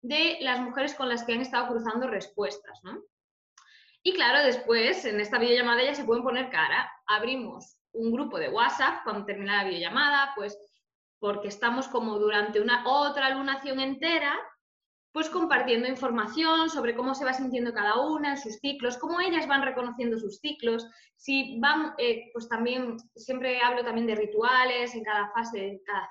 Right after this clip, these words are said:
ciclo, como para conectar un poco con esa energía en la que estás viviendo en cada momento, que eso además es algo que a ellas les encanta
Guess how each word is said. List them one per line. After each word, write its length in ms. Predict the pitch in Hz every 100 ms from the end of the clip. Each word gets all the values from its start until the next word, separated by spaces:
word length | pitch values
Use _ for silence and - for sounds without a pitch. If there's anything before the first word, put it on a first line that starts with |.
| -
ciclo, 720 | 269 262 269 240 240 240 240 - - - -
como 220 | 233 247
para 220 | 262 262
conectar 360 | 262 269 302 330
un 120 | 330
poco 240 | 339 339
con 100 | 277
esa 140 | 269 285
energía 340 | 269 262 262
en 40 |
la 80 | 254
que 40 | 233
estás 200 | 226 226
viviendo 300 | 226 214 233
en 60 |
cada 140 | 226 202
momento, 400 | 196 185 214 339
que 80 | 294
eso 160 | 240
además 260 | 220 226 233
es 140 | 262
algo 240 | 214 220 226
que 80 | 196
a 60 |
ellas 180 | 214 240
les 160 | 208 202
encanta 340 | 170 165 170